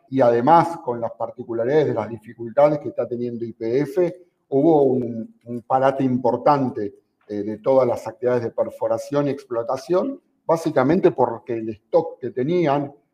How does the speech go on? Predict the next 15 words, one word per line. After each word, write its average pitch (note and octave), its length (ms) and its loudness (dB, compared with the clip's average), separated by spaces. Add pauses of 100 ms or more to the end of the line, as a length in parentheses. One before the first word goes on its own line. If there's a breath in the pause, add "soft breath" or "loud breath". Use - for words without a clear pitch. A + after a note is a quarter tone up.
(100)
o A2 240 -2
la A2+ 180 -2
capacidad A#2+ 840 0
de, A2+ 360 -2
de A2 280 -6
almacenado B2 880 0
que B2 80 -2
tenía C#3+ 600 -4 (160)
abastecía A#2 840 0
sin C3 260 -4
problemas A#2+ 480 -2
hasta G#2+ 240 -8
fin A2 240 -10
de A2 140 -2
año. G2 280 -6